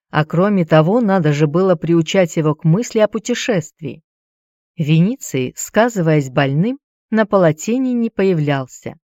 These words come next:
А там что ни день возникали новые замыслы. Наконец Петроний услышал из собственных уст императора,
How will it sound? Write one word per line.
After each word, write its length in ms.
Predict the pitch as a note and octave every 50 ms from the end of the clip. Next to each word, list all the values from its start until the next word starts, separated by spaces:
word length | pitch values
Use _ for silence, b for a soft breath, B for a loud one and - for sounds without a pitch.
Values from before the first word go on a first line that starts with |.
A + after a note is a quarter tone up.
| _ _ _ _ _ _ _
А 140 | - D#3+ D#3
там 300 | - - D#3 D#3+ E3 D3+
что 240 | - - - E3
ни 180 | D#3+ D#3+ D#3+ D#3
день 320 | C3 C#3+ F#3+ A#3 C4+ C4
возникали 680 | A3 E3+ E3 D#3 E3 E3+ E3 D#3+ - A#3 C4 C4 C4 B3+
новые 460 | A#3+ G#3 F3+ F3 E3+ E3 F3+ F3+ F3
замыслы. 680 | E3 D#3+ F3+ D#3+ C#3 B2+ C3 - - - - C#3 A#2+ - _ _ _ _ _ _ _ _ _ _ _ _ _
Наконец 600 | - D#3+ D3+ D#3 D#3+ D3+ D3+ D#3 F3+ G3 - -
Петроний 580 | _ F3 D3+ - - D#3 F#3 G#3 G3+ F3+ E3+ D#3+
услышал 580 | D3+ C#3+ - - D#3+ F3 G#3 - - F#3+ F3
из 180 | E3+ D#3+ D#3+ -
собственных 640 | - F#3+ F#3+ - - - - E3+ E3 E3 D#3+ D#3+ - -
уст 300 | - G3 F#3 - - -
императора, 720 | E3 D#3 D3 - D3+ D3 D#3+ G3 A#3 - - C#3+ C3+ B2 A#2+